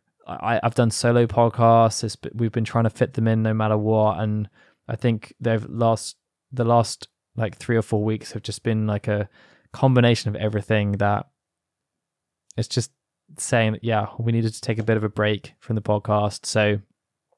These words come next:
I know that loads of stuff's been happening. There's been games releasing and Walker's out. There's, there's loads of stuff happening, but I think we'll try and do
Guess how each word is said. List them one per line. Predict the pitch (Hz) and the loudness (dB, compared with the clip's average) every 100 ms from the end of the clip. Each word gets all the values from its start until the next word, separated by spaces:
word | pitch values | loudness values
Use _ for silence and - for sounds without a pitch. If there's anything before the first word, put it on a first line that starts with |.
| _ _ _ - | _ _ _ 0
I | 147 | 4
know | 143 143 | 6 6
that | 139 | 6
loads | 120 131 123 | 4 4 2
of | |
stuff's | - 123 - | 2 0 2
been | 123 | -2
happening. | 120 143 120 117 113 110 110 - - - _ | 0 0 2 2 4 2 0 -6 -20 -20 _
There's | - | -10
been | - 113 | -2 0
games | 123 120 113 | 2 2 2
releasing | 117 117 110 - 113 113 117 | 2 2 0 0 0 0 -2
and | 110 113 | -2 0
Walker's | 113 117 - 113 | 0 0 0 2
out. | 113 110 110 107 107 - | 4 6 6 4 0 -2
There's, | 110 107 - | -4 -4 -6
there's | 107 107 | -6 0
loads | 120 110 | 2 2
of | |
stuff | - 101 | 0 -4
happening, | 98 113 107 | -2 -2 0
but | 98 104 - - _ _ _ _ _ _ _ | -2 -4 -8 -20 _ _ _ _ _ _ _
I | - | -2
think | 113 127 120 | 2 2 2
we'll | 120 | 2
try | - 131 | 4 4
and | 127 | 4
do | 123 123 117 113 110 | 4 4 6 4 0